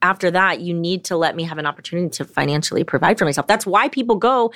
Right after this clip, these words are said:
into hair school and invest all that money and take that risk is so they can make six figures. They want to make six figures. That's like, "I'm gonna go to college so that I can create a business and do this. I'm gonna go to this technical school so I can make money." So we're,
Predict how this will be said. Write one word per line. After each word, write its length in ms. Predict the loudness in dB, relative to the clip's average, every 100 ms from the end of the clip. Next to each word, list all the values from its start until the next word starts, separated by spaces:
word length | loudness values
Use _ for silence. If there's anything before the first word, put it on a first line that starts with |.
| -10 -20 -4
into 200 | 0 2
hair 160 | 2 0
school 240 | 2 0
and 160 | 2 2
invest 360 | 4 2 2 2
all 80 |
that 120 | 2 2
money 200 | 0 0
and 80 |
take 180 | 0 0
that 140 | 2 2
risk 280 | 0 -2 -12 -20 _
is 140 | 0
so 140 | 2 4
they 160 | 2
can 320 | 2 0 2 2
make 340 | 2 0 -4 -4
six 260 | -2 0
figures. 440 | 0 2 0 -2 2
They 120 | 2
want 280 | 4 2 0
to 80 | -4
make 140 | -4
six 180 | -6 -2
figures. 180 | 0 2
That's 160 | 2
like, 120 | 0 -2 -12 _ _
"I'm 80 | 0
gonna 100 | 2
go 80 | 2
to 60 | 2
college 340 | 2 2 0
so 80 | 0
that 80 | 0
I 60 | 0
can 220 | 0 -4 -6 -20 -20 _ -14 -2
create 220 | 2 2
a 40 |
business 300 | 2 0 0
and 100 | 0
do 80 | 2
this. 180 | 2 2
I'm 120 | 2 2
gonna 120 | 4
go 140 | 2
to 80 | 4
this 160 | 0 0
technical 460 | -2 -2 -2 -2
school 240 | 0 0 2
so 120 | 0
I 60 |
can 120 | 2 0
make 160 | 0
money." 260 | 0 0 0
So 220 | 2 2 4
we're, 480 | 4 4 4 0